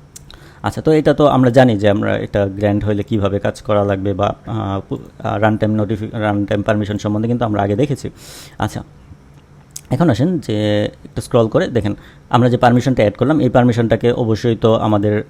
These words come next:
ম্যানিফেস্টে সেট করা থাকতে হবে, তাই না? So, আমি এটাকে কপি করলাম, কপি করে আমরা ম্যানিফেস্টে চলে যাই। ঠিক আমরা যেরকম স্টোরেজ পারমিশন দেই না, ওইরকমই বা, আহ, হ্যাঁ, তো এটা হয়ে গেল।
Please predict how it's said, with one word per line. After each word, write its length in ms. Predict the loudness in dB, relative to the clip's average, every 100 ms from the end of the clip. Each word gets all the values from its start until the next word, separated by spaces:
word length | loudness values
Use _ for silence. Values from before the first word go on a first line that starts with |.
| -4
ম্যানিফেস্টে 560 | 0 4 4 2 -2
সেট 200 | 0 0
করা 180 | 2 2
থাকতে 300 | 2 -4 -2
হবে, 180 | -4 -4
তাই 140 | -4
না? 80 | -6 -8 -20 -2
So, 60 | 2
আমি 160 | 2
এটাকে 240 | 0 -2 -2
কপি 200 | -2 0
করলাম, 260 | 0 0
কপি 240 | -4 -4 -4
করে 260 | -2 0 -2 -6 -20 -20 -10
আমরা 220 | -4 0
ম্যানিফেস্টে 440 | 2 0 0 -4
চলে 220 | -4 -2 -2
যাই। 140 | -4 -6 -8
ঠিক 100 | -2
আমরা 200 | 0 2
যেরকম 320 | 2 2 0 -2
স্টোরেজ 340 | -2 -2 2
পারমিশন 400 | 0 0 0 -2
দেই 100 | -2
না, 140 | -4 -4
ওইরকমই 440 | -2 0 0 -2 -4 -20 -20 -20 -20 -20 -20 -20 -20 -20 -20 -20 -20 -20 -20 -20 -10
বা, 80 | -4
আহ, 460 | -4 -4 -6 -6 -6
হ্যাঁ, 140 | -6 -8 -18 -20 -4
তো 100 | -2
এটা 240 | 0 0 2
হয়ে 180 | 4
গেল। 160 | 4 0